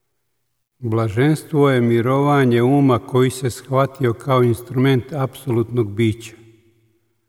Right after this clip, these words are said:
Um kao instrument konkretnog bića, na primjer čovjeka, je um koji je aktivan na nivoima delatnika za biće kojem telesno pripada.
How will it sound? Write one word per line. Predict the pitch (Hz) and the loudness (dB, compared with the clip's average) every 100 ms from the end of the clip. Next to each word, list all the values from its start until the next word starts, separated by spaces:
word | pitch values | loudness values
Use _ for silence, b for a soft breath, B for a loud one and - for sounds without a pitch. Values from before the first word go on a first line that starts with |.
| _ _ _ _ _ | _ _ _ _ _
Um | 143 151 139 | 0 4 4
kao | - 147 139 | 2 2 2
instrument | 131 - 131 135 143 104 | 2 0 0 2 2 0
konkretnog | - 139 139 156 143 135 110 101 | -2 0 0 -2 0 -2 -2 0
bića, | 117 110 - 123 - - | 0 0 -2 -10 -10 -8
na | 143 120 | -6 -6
primjer | - 131 131 101 | -2 0 0 -2
čovjeka, | - 127 135 127 - 139 - | -4 -2 -2 -4 -8 -10 -4
je | 127 117 | -2 0
um | 120 139 131 | 0 0 -2
koji | - 135 127 131 | -4 -2 0 0
je | 123 | 0
aktivan | 120 131 - - 135 120 | 0 -2 -4 -4 0 0
na | 117 | 0
nivoima | 117 113 113 127 127 117 | 0 -2 -2 -2 -2 -4
delatnika | 101 127 135 131 120 120 110 139 117 b b b b _ 127 | -4 -2 0 -2 -2 -4 -4 -10 -12 b b b b _ -10
za | 117 117 | -4 -4
biće | 107 135 - 131 | -2 -4 -4 -6
kojem | - 131 127 117 - | -4 -2 0 -2 -4
telesno | 135 120 120 135 | -4 -2 -4 -6
pripada. | 127 120 123 - 127 92 | -6 -4 -6 -4 -8 -8